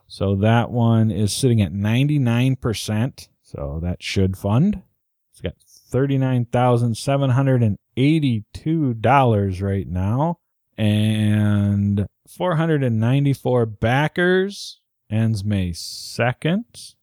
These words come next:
That should not be an issue. Should see that happen. Against mine,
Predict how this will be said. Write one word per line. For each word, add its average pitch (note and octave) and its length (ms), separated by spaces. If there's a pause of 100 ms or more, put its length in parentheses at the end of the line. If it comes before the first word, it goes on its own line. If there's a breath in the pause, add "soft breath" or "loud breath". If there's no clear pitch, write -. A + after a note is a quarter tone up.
(400)
That F2+ 200
should F2+ 360 (240)
not E2+ 340
be F2+ 180
an F2 120
issue. A2 540 (500)
Should - 260
see F#2 180
that F2+ 200
happen. C3 460 (400)
Against C#3 540
mine, D3+ 920